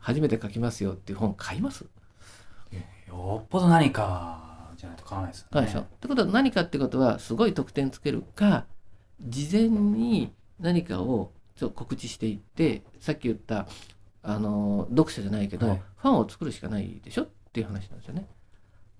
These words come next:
Speaker 1: で、僕はその営業マンは断ることを覚えなさいっていう本を書いて、
Speaker 2: うん。
Speaker 1: 実はAmazonのキャンペーンをほぼ最初にやった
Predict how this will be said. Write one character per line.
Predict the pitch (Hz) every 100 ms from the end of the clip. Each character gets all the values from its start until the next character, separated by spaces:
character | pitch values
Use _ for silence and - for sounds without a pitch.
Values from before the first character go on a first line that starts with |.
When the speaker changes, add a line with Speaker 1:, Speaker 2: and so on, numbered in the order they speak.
| - -
Speaker 1:
で、 | 185 185 180
僕 | 196 214
は | 226
そ | 226
の | 208
営 | 196
業 | 214 202
マ |
ン | 151
は |
断 | 131 139
る | 127
こ | 117
と | 101
を |
覚 | 110
え |
な | 113
さ | 113
い | 101
っ |
て | - 98
い |
う |
本 | 101 104
を | -
書 | 104
い | 98
て、 | - 127 120
Speaker 2:
う | -
ん。 |
Speaker 1:
実 | - 156
は | 117
Amazon | 170 131 104
の | 95
キ | 107
ャ |
ン | 104
ペ | 107
ー | 95
ン |
を |
ほ | 95
ぼ | 117 98 - - -
最 | - 139 160
初 | 156
に |
や | 143
っ | 135 - _ -
た | 120 -